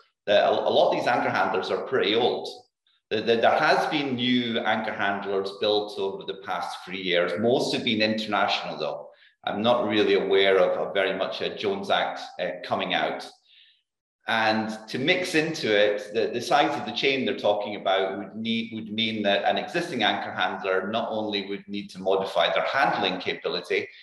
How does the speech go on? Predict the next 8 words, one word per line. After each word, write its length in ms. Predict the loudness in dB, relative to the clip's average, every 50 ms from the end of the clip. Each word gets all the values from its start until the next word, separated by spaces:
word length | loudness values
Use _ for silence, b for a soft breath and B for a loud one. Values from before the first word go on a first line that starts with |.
| B B B B
it 60 | -4 0
would 200 | 0 0 0 4
probably 280 | 4 4 6 6 6
also 340 | 6 6 4 4 2 0 -2
have 160 | -2 -2 -4
to 80 | -6 -8
probably 400 | -4 0 2 2 2 2 -2 -4
re-engine 960 | -4 -4 -4 -2 0 2 2 0 0 -2 -2 -4 -4 -4 -4 -8 -12 -14